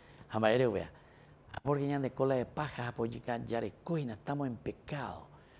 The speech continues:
Y entonces parece que el aspecto religioso, el encuentro con Dios nos molesta, ahí está,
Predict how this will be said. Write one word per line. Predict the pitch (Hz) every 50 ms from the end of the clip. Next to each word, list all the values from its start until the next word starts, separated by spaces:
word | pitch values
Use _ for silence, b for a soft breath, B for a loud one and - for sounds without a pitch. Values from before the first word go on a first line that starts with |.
| B B B B B B -
Y |
entonces | 120 - 156 147 131 143
parece | - 131 120 123 135 139 131 - 135 -
que | - - 127 123 120 117 B B B B B B B -
el | - 127
aspecto | 113 - - - - 135 135 - 131
religioso, | 110 110 110 101 98 92 - - 143 131 110 - - 120
el | 110 104
encuentro | 104 98 98 - - 117 120 120 123 123 - - 117 113 -
con | - 113 113 104 101 98
Dios | 95 101 110 110 107 104
nos | 107 107 101 98
molesta, | 95 95 92 90 92 95 98 92 90 - - - - - - 98 95 - -
ahí | - 92 90 95 98
está, | 90 - - - 90 87 87 85